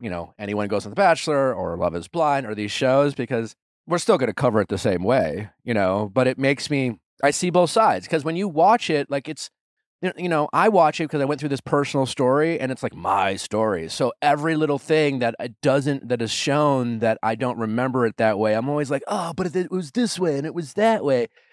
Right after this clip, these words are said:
And then I have to watch it again, chill the fuck out and realize that,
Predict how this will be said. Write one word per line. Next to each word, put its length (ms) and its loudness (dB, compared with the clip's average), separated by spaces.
And 100 2
then 80 -2
I 60 0
have 160 0
to 80 0
watch 260 2
it 80 -8
again, 360 2
chill 180 -2
the 100 0
fuck 300 0
out 200 4
and 80 -4
realize 640 2
that, 300 4